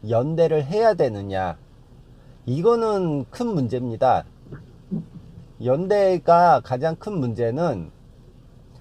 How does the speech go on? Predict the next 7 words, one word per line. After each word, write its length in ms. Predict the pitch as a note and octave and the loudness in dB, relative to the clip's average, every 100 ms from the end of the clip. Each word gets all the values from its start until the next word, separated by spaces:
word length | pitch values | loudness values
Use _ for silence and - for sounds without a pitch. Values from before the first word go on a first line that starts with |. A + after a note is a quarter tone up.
| - - - | -20 -20 -8
태극기 640 | A3+ A#3 G#3 - G#3+ G#3+ | -6 -4 -4 -8 -10 -10
집회의 600 | - A2 B2+ B2+ C3+ D#3 - | -12 -12 -6 -2 0 0 -2
가장 560 | - B2+ D#3+ E3+ D3+ | -6 -2 -2 -2 -4
밑바탕에는 960 | C3 E3+ - A2 - C3 B2+ A2+ C3 G#2+ | -4 -6 -10 -14 -8 -6 -4 -4 -6 -2
뭐가 300 | G2+ C3 F#3 | 0 6 6
깔려 360 | D#3+ C#3+ B2 A2 | 6 2 2 -4
있냐면은 880 | G#2+ G2 F#2 F#2 F2+ A2+ C#3 F#2 | -6 -6 -6 -8 -8 -6 -6 -6